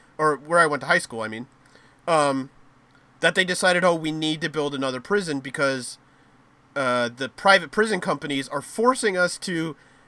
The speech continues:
keep this amount of prisoners. If we don't have that amount of prisoners, we're gonna get sued. So if we build another prison, then we'll have a place to put all these extra prisoners we're, uh, arresting, uh, 'cause we don't have room for them now." And so I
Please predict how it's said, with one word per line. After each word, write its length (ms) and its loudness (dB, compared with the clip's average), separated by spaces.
keep 280 -4
this 240 -4
amount 260 2
of 60 -6
prisoners. 640 -2
If 160 -4
we 140 -8
don't 260 4
have 220 2
that 160 2
amount 220 0
of 60 -6
prisoners, 440 -6
we're 140 -4
gonna 200 0
get 180 -4
sued. 420 -4
So 300 -4
if 180 -4
we 80 -6
build 300 -2
another 240 0
prison, 580 -2
then 220 2
we'll 120 2
have 260 2
a 60 -16
place 340 -4
to 100 -6
put 180 -6
all 140 2
these 280 -10
extra 340 -2
prisoners 560 -2
we're, 320 -2
uh, 200 -2
arresting, 560 -4
uh, 200 0
'cause 180 -4
we 100 -2
don't 240 0
have 220 0
room 240 -6
for 140 -12
them 140 -4
now." 380 0
And 100 -4
so 160 4
I 240 8